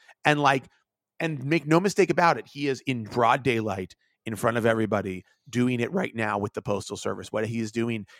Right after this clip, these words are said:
is going to make mail-in voting a complete fucking shit show because it serves his purposes, which is to stay in power and to steal the election if he can, which he would in a heartbeat.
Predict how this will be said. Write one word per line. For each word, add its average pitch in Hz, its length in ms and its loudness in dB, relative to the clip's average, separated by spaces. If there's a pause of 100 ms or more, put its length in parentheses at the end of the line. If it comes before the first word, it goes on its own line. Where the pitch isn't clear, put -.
is - 120 -16
going 113 200 -2
to 110 60 -4
make 107 200 -4
mail-in 104 320 -4
voting 120 400 0 (240)
a 120 80 -6
complete 107 420 -8
fucking 117 300 -4
shit - 260 -2
show 113 220 0 (280)
because 135 440 2 (220)
it 151 100 -2
serves 123 380 2
his 135 100 -2
purposes, 101 500 -4
which 101 140 -6
is 98 120 -10
to 104 100 -10
stay 110 260 -4
in 107 100 -8
power 107 440 0 (340)
and 117 100 -4
to 113 80 -4
steal 120 280 -2
the 117 100 0
election 107 420 -2
if 104 120 -4
he 110 80 -4
can, 101 440 -4 (180)
which - 160 -4
he 156 100 -2
would 139 240 4
in 151 80 0
a 156 80 6
heartbeat. 113 520 2